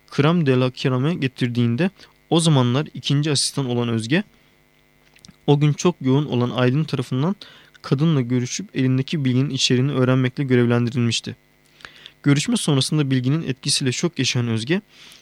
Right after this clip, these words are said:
heyecanla Aylin'e durumu anlatmış olsa da Aylin'den böyle bir bilginin asla değerlendirilemeyeceğini, bunların belirli bir kesim tarafından zaten bilindiğini ama birçok güçlü dostu,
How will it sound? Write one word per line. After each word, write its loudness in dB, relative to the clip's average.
heyecanla 2
Aylin'e 0
durumu 0
anlatmış -4
olsa -4
da -2
Aylin'den 4
böyle 2
bir -4
bilginin -2
asla 0
değerlendirilemeyeceğini, 2
bunların 4
belirli 2
bir 0
kesim -4
tarafından -2
zaten 0
bilindiğini 0
ama 2
birçok -2
güçlü -2
dostu, -2